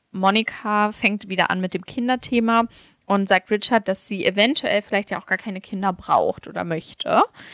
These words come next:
sondern dass es vielleicht viel mehr von der Gesellschaft beziehungsweise ihrer Mutter kommt, dass sie solche Gedanken hat. Und dann schaut sie aber so ein bisschen auf die Tanzfläche und dort tanzen halt auch gerade ganz viele Kinder.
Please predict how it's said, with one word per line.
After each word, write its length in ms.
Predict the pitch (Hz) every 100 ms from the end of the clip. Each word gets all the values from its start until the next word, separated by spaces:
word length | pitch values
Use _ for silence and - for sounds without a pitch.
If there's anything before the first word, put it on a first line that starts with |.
| - - - _ -
sondern 340 | 190 208 208 202
dass 160 | 196
es 100 | 202
vielleicht 280 | - 185 202
viel 160 | - 202
mehr 140 | 202
von 280 | - - 190
der 120 | 180
Gesellschaft 680 | 196 175 185 254 - 240 -
beziehungsweise 560 | - 202 202 180 185
ihrer 220 | 180 - 180
Mutter 360 | 190 220 185
kommt, 380 | - - 156 175
dass 140 | 202
sie 100 | -
solche 320 | 170 160 - 170
Gedanken 480 | 160 160 160 - 180
hat. 240 | 196 - - - - -
Und 100 | 190
dann 140 | 190
schaut 240 | - 233 233
sie 100 | -
aber 160 | 190
so 80 | 185
ein 80 | 180
bisschen 640 | 190 - 190 180 180 185 -
auf 100 | 190
die 120 | -
Tanzfläche 640 | - 269 381 - 285 269
und 100 | 233
dort 160 | 202 202
tanzen 420 | - 233 294 220
halt 140 | 196 -
auch 100 | -
gerade 300 | - 175 190
ganz 240 | 185 190
viele 220 | - 180
Kinder. 520 | - - 180 190 208